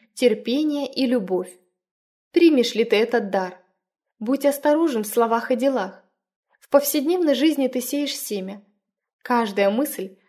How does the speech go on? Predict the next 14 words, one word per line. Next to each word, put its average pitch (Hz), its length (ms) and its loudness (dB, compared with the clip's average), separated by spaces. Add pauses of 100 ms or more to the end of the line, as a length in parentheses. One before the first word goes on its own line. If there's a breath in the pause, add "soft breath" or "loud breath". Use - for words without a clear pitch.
(140 soft breath)
каждое 311 400 0
произнесенное 311 720 -2
слово 233 520 -2 (180 soft breath)
и 262 100 -4
каждый 226 440 0
совершенный 214 600 0
поступок — 208 640 -4
это 277 260 0
семя, 190 500 -8 (580)
которое, 302 460 2
будучи 277 400 0
брошенным 247 500 0
в - 20 -2
землю, 226 500 -2